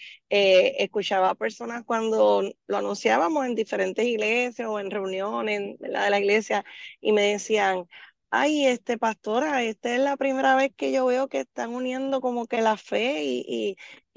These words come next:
y la ciencia o la justicia climática, y esto hace falta, y qué bueno". Entonces, cuando, mm, tenía ese feedback, ¿verdad? Cuando estábamos dando las promociones, yo decía, "Ay, Señor, gracias", porque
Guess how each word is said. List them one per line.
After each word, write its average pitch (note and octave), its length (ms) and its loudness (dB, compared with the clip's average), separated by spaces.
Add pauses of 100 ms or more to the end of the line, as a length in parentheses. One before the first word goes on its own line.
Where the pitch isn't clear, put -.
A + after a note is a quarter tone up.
(120)
y A3+ 40 2
la G#3+ 160 2
ciencia B3+ 640 -2
o A#3 40 2
la A#3 100 2
justicia G#3+ 480 -4
climática, C4 880 -2
y G#3 120 0
esto G3 200 -6
hace C4+ 240 -4
falta, C4 500 -2
y - 20 -4
qué A#3 120 -2
bueno". A3+ 460 0
Entonces, A#3+ 360 -4 (360)
cuando, G#3 1080 2
mm, A3 300 -6
tenía G#3 400 2
ese C4 640 2
feedback, A#3+ 420 -2
¿verdad? A#3+ 520 -2
Cuando G#3+ 280 -4
estábamos G3 480 -6
dando B3+ 220 -4
las C4 120 0
promociones, C4 540 -6
yo A#3 100 -2
decía, A#3 260 -2
"Ay, B3 80 -4
Señor, A#3+ 320 -8
gracias", A3 480 -2
porque G3+ 360 -2